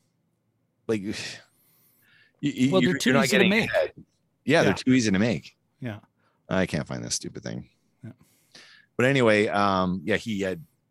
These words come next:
Speaker 1: I think he had pursued, but I, I don't think he got very far.
Speaker 2: Yeah.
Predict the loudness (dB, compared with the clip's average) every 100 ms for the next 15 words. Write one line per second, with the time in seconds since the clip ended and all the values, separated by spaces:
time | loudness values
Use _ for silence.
0 | -12 -8 -8 -8 -10 -8 -6 -6 -8 -14
1 | -14 -14 _ -14 -12 -10 -10 -12 -16 -18
2 | -14 -12 -10 -10 -10 -8 -6 -8 -14 _
3 | _ -20